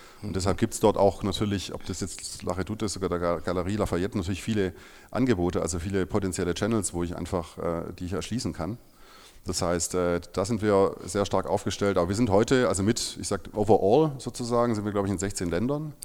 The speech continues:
Speaker 2: Ja.
Speaker 1: Über sechzehn Ländern. Das heißt, in manchen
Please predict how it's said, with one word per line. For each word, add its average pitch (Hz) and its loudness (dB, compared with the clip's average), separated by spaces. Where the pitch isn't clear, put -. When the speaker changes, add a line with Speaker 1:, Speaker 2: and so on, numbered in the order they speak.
Speaker 2:
Ja. 110 -8
Speaker 1:
Über 104 -4
sechzehn 107 -2
Ländern. 104 0
Das 92 -4
heißt, 92 0
in 90 -6
manchen 104 0